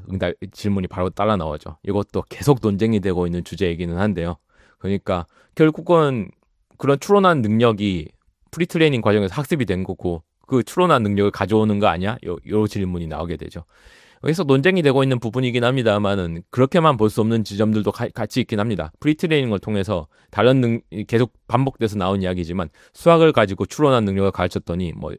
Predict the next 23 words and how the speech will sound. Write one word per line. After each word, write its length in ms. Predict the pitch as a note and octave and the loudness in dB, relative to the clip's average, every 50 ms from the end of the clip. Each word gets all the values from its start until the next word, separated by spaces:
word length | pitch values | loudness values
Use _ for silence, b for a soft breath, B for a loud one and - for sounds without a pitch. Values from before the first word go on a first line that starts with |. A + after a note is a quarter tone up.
| - _ | -16 _
시를 280 | - - - D3+ D#3 C#3 | -10 -6 0 2 2 2
쓰는데도 440 | - A#2 A2+ G#2+ G2+ F#2+ F2+ F#2 F2+ | 2 0 -2 -2 0 0 0 -2 -2
추론하더라. 720 | - - B2 A#2 G#2+ F#2 E2+ E2 - F#2+ F#2 - - - _ _ _ _ _ _ _ - | -4 0 0 0 2 2 -2 -2 -4 -4 -6 -6 -10 -14 _ _ _ _ _ _ _ -6
이렇게 280 | - G2 - - G2 | -4 -4 -4 -4 -6
다른 300 | - F#2+ F#2+ A2 A#2+ A2+ | -4 0 2 2 2 2
영역으로 320 | G2+ G2+ G#2 G2 F#2 F2+ - | 2 2 0 0 0 -2 -4
확장되는 560 | - - - - C3 B2+ G#2+ G#2 F#2+ F#2+ F2+ | -8 -6 -2 0 0 2 2 0 0 0 -2
게 100 | F2+ E2 | -4 -4
있고 360 | D#2 - _ - F#2 E2 b b b b b b b b _ | -6 -8 _ -10 -10 -10 b b b b b b b b _
그게 260 | - C#3+ D3+ G3 F#3 | -2 2 2 2 2
또 180 | - F3 D#3+ | 4 2 2
프리트레이닝의 680 | - - - G3 G3 - F#3+ E3 D#3 C#3 B2 A2+ G#2+ F#2 | 2 0 -4 -6 -4 -4 0 0 2 2 2 0 0 0
한 160 | E2+ A#2+ B2+ B2+ | 0 -2 0 0
가지 220 | C#3 C3+ G#2+ F#2 | 0 0 0 -2
역할이기도 440 | E2+ - - - G#2+ G2 F#2+ E2+ F2+ | -4 -4 -2 -2 0 0 0 -2 -2
합니다. 320 | G2+ B2+ G#2+ E2 E2 G#2+ - _ _ | -4 -2 -4 -6 -6 -8 -12 _ _
프리트레이닝을 720 | - - C3+ C3 - C#3 B2+ B2 A#2 G#2+ G#2 G2+ G2 F2+ E2 | -4 -4 -4 -2 0 0 0 0 0 0 -2 -2 -4 -4 -4
통해서 260 | G#2 G2+ F#2 F2 F2+ | -4 -4 -2 -2 -4
다양한 600 | - - F2 F#2 G#2+ A2+ A2+ G#2+ G#2 F#2+ F2 - - - _ - | -4 -2 0 2 2 4 2 2 0 -2 -4 -8 -12 -14 _ -4
영역들이 440 | A2+ A2+ A2+ G#2+ - - F#2 D#2+ E2 | 0 0 0 0 0 -6 -8 -4 -2
연결되어 480 | F#2 F#2+ G#2+ A2+ B2 A#2 G#2+ G#2 F#2+ F2 | 0 0 4 6 6 6 6 4 2 2
있기 180 | D2+ - F#2+ | 0 -4 -10
때문에 460 | - - E2+ D#2+ D#2 E2 G2 G2+ D#2 | -10 -8 -10 -8 -6 -4 -4 -4 -6